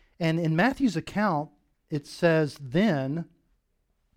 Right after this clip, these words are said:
following that encounter, the Pharisees went and plotted together." So they've gone back and, and as a group they've plotted, and they sent their disciples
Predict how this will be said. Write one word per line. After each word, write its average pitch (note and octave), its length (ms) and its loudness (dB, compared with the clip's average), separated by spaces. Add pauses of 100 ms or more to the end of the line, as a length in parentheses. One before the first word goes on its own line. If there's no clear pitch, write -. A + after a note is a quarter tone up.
(160)
following D3+ 480 2
that D3+ 240 -2
encounter, C#3 500 -4
the A#2 120 -8
Pharisees C#3+ 800 -2
went D3 360 -4
and D#3+ 180 -6
plotted D3+ 460 -2
together." C3+ 500 -6 (1040)
So - 120 -14
they've B2 160 -4
gone D#3+ 280 2
back D#3 380 0
and, A#2+ 260 -8 (960)
and D#3 120 0
as C#3 140 -2
a C#3 40 -2
group D#3+ 300 0
they've B2+ 220 -4
plotted, C#3 560 0 (400)
and C#3 160 -6
they C3 140 -2
sent E3+ 480 -6
their C#3 160 0
disciples B2 1000 -8